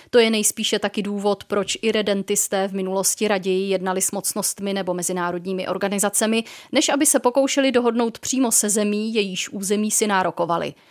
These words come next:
Americký deník v této souvislosti připomíná Hitlerovo vyjednávání s Velkou Británií a Francií o území tehdejšího Československa.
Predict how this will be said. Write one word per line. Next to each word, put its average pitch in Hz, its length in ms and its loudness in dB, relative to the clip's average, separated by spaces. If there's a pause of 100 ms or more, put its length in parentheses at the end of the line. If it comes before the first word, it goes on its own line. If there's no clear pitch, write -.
(180)
Americký 220 560 0
deník 202 320 0
v - 60 -16
této 196 240 0
souvislosti 190 600 -2
připomíná 190 580 -2
Hitlerovo 196 540 -2
vyjednávání 190 840 -2
s - 120 -4
Velkou 196 340 0
Británií 196 640 -2
a - 60 -6
Francií 196 560 -2
o 202 100 -2
území 233 400 0
tehdejšího 190 560 -4
Československa. 175 920 -6